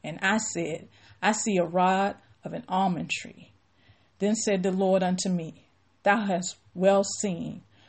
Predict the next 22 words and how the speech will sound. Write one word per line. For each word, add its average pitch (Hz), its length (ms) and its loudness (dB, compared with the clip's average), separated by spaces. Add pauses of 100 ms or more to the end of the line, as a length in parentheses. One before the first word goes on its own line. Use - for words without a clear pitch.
(280)
for - 200 -2
I 190 260 2
will 170 280 -4
hasten 180 720 -2
my 180 180 2
word 170 500 -4
to - 100 -12
perform - 560 -12
it. - 80 -20 (1120)
When 185 160 0
God 220 400 6
called 247 320 4
Jeremiah 214 580 2
to 190 120 -8
be 175 160 -2
a 175 40 -2
prophet, 185 560 -4 (120)
he 202 140 -4
began 185 500 0
by 175 160 2
telling 220 420 0
Jeremiah 196 720 0